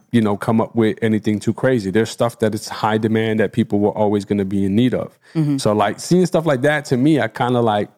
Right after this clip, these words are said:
Speaker 1: it's like, yo, you don't gotta reinvent the wheel. At least that's what it does for me, Nix. I don't know if you see something different, but yeah, I definitely get that reassurance of, like, man, stop trying to reinvent the wheel. Just
Speaker 2: Yeah.
Speaker 1: stick to the basics. You
Speaker 2: No,
Speaker 1: can hit
Speaker 2: the
Speaker 1: your billion like
Speaker 2: basics,
Speaker 1: that.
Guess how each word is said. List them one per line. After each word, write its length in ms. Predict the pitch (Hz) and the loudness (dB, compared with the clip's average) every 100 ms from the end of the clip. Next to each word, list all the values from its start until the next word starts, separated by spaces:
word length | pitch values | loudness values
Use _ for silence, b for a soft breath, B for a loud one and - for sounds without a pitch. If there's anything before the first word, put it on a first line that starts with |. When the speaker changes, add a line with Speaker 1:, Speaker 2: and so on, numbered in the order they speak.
| _ _ B B B B | _ _ B B B B
Speaker 1:
it's 140 | 107 110 | -2 0
like, 160 | 104 | 0
yo, 80 | 120 | 0
you 160 | 107 123 | 2 2
don't 160 | 123 | 2
gotta 200 | 110 113 | 0 0
reinvent 500 | 110 117 107 104 107 | 2 2 2 0 -2
the 80 | 104 | 2
wheel. 220 | 120 104 | 2 2
At 100 | 110 | 2
least 180 | 156 170 | 2 2
that's 180 | 170 160 | 0 2
what 140 | 156 | 0
it 60 | 135 | 2
does 160 | 135 123 | 0 0
for 100 | 113 | 0
me, 140 | 123 | 2
Nix. 260 | 110 101 - | 2 0 0
I 60 | |
don't 100 | 110 | 0
know 120 | 117 110 | 2 0
if 100 | 120 | 0
you 60 | |
see 180 | 113 113 | -2 -2
something 260 | 110 101 104 | 0 0 0
different, 360 | 120 - 98 | 0 -2 -2
but 240 | 101 73 _ b b b - | -2 -2 _ b b b -2
yeah, 100 | 104 | 0
I 60 | |
definitely 400 | 107 120 117 120 | 2 0 0 0
get 200 | 110 113 | 0 0
that 140 | 110 104 | 2 2
reassurance 560 | 110 104 - 117 107 | 2 0 0 0 0
of, 140 | 107 98 | -2 -2
like, 340 | 95 87 - | -2 -4 -4
man, 240 | 120 113 - | -2 -2 -2
stop 260 | - 117 | -2 -2
trying 160 | - 123 | 0 0
to 60 | 120 | 2
reinvent 440 | 123 117 113 113 | 2 2 0 0
the 100 | 101 | 2
wheel. 220 | 120 117 | 2 2
Just 180 | 107 170 | 0 0
Speaker 2:
Yeah. 80 | 131 | 2
Speaker 1:
stick 160 | 110 - | 0 0
to 100 | 101 | -2
the 80 | |
basics. 480 | 92 113 113 98 92 | 0 0 0 -4 0
You 80 | 113 | 2
Speaker 2:
No, 100 | 160 | 2
Speaker 1:
can 140 | 113 | 2
hit 60 | 113 | 0
Speaker 2:
the 80 | - | 0
Speaker 1:
your 160 | 160 170 | 0 2
billion 260 | 208 185 | 2 0
like 100 | 92 | -2
Speaker 2:
basics, 100 | - | -2
Speaker 1:
that. 340 | - 104 - | 0 -2 -2